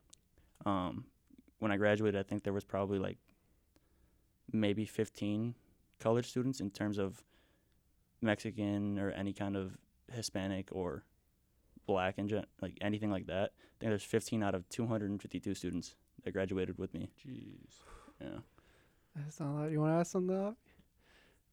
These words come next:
Speaker 2: I'm j-, I, I just wanna listen. I wanna hear <laughs> his experiences right now.
Speaker 1: But
Speaker 3: Yeah.
Speaker 1: in terms of, like, being fazed by anything, I didn't really get fazed by that because no one really treated me different just because of my, the color of my skin, just because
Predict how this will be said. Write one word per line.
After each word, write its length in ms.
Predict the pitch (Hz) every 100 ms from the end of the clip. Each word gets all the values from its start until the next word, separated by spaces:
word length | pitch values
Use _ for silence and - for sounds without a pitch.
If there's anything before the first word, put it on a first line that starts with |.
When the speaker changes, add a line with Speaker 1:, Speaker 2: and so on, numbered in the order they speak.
| _ _ _ _ -
Speaker 2:
I'm 160 | 135
j-, 80 | 123 -
I, 160 | 113 127 -
I 80 | 127
just 140 | 160
wanna 200 | 135 117
listen. 380 | 113 131 - 110
I 80 | 117
wanna 180 | 123 123
hear 180 | 131
<laughs> 0 |
his 220 | 131 135 131
experiences 840 | - - 135 151 117 120 - 110
right 180 | 117 113
now. 260 | 113 113 117 _ -
Speaker 1:
But 240 | 127 117 147 160 -
Speaker 3:
Yeah. 80 | -
Speaker 1:
in 80 | 123
terms 240 | 131 131
of, 140 | 123 104
like, 240 | 98 113 - _ _ _ _ _ _ _ - 123
being 220 | 113 107
fazed 260 | - 98
by 80 | 110
anything, 260 | 113 120 120
I 80 | 101
didn't 140 | 120
really 180 | 127 113
get 140 | 101
fazed 200 | - 110
by 100 | 104
that 200 | 90 85
because 560 | - - 104 98 98 - _ _ _ _ _ -
no 200 | 101 110
one 180 | 120 123
really 260 | 117 110 107
treated 320 | - 113 101
me 120 | 98
different 360 | 95 110 92 73
just 140 | -
because 260 | 101 - 98
of 60 |
my, 100 | 98 -
the 80 | 104
color 240 | - 101
of 80 | 95
my 100 | 82
skin, 400 | - - 98 101 -
just 160 | 101 98
because 460 | 98 101 95 95